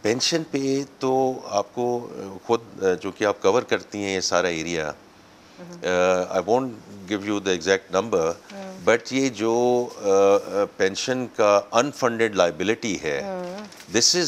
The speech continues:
Speaker 1: really huge।
Speaker 2: Yes,
Speaker 1: It's huge।
Speaker 2: I know,
Speaker 1: तो
Speaker 2: because
Speaker 1: अब उसमें हमने जो पहला कदम लिया,
Speaker 2: जी।
Speaker 1: पहला कदम ये हमने ये लिया कि देखिए कि जो, अ,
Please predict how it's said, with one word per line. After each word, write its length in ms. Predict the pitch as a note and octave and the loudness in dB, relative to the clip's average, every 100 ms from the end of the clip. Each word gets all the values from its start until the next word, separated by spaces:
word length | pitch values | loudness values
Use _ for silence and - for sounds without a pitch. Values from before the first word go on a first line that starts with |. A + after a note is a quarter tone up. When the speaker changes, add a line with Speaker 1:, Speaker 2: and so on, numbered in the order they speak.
| G2 | -2
Speaker 1:
really 580 | G#2 B2 A#2+ A2+ G#2+ G#2 - - | 0 2 2 0 0 -2 -8 -4
huge। 260 | E3+ G#3+ - - - - - - - - - A#3 | 0 0 -2 -6 -8 -16 -20 -20 -18 -18 -8 4
Speaker 2:
Yes, 140 | B3+ | 4
Speaker 1:
It's 120 | - | 4
huge। 220 | A#3+ B3 B3 | 4 4 4
Speaker 2:
I 0 | |
know, 200 | C4+ G#3 | 0 0
Speaker 1:
तो 140 | G#3 | 2
Speaker 2:
because 240 | C#3+ D3 | 4 8
Speaker 1:
अब 200 | C3+ F3 | 8 8
उसमें 300 | G3 - F#3 | 4 2 4
हमने 300 | E3 C#3 D#3 | 4 4 2
जो 120 | C#3+ D3+ | 2 2
पहला 340 | C#3+ D#3 D#3 | 4 6 6
कदम 340 | C#3 G#2+ F#2+ | 6 4 4
लिया, 280 | D2 C2+ - - F#3+ | 0 -6 -6 -8 -10
Speaker 2:
जी। 220 | F#3+ D#3+ - B2+ | -10 -10 0 4
Speaker 1:
पहला 240 | D#3 E3 | 6 6
कदम 340 | D3 B2+ B2 | 6 4 4
ये 80 | A#2 | 2
हमने 180 | A2+ A2 | 0 0
ये 220 | G2+ A2+ | 2 0
लिया 300 | G2+ F#2 F#2+ | 2 4 4
कि 220 | G2+ G#2+ | 4 -2
देखिए 460 | F#2+ F#2 - G#2 A#2 | -2 -4 -2 -2 -2
कि 220 | - A2 | -2 -4
जो, 420 | F2 F#2 G2+ A2 | -2 0 2 2
अ, 60 | B2 | 0